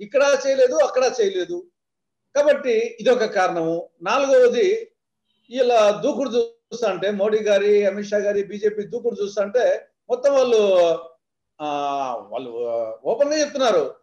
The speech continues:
"నాలుగు వ్యూహాత్మక రంగాలకు తప్ప మిగతా అన్ని చేస్తాము." ఆ వ్యూహాత్మక రంగాల్లో కూడా కొంత dissemination ఉంటుంది దాంట్లో కూడా. కాబట్టి open గా నరేంద్ర మోడీ,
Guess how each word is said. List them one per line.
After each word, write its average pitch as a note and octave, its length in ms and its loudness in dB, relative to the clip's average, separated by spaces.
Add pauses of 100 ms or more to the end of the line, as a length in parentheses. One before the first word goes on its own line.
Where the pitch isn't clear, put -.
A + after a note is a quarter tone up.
(180)
"నాలుగు G3+ 360 2
వ్యూహాత్మక B3 580 0
రంగాలకు G#3+ 540 0
తప్ప G3 300 0
మిగతా B3 300 0
అన్ని A#3 200 0
చేస్తాము." A#3 600 0 (260)
ఆ F3 100 0
వ్యూహాత్మక B3+ 560 0
రంగాల్లో C4 400 2
కూడా B3+ 500 4 (440)
కొంత C4 260 0
dissemination C4+ 500 -4
ఉంటుంది A#3 340 -4
దాంట్లో G#3+ 380 2
కూడా. F#3+ 340 0 (440)
కాబట్టి D4+ 300 -2
open B3 480 2
గా A#3 100 2
నరేంద్ర G3+ 380 -2
మోడీ, F#3 340 -2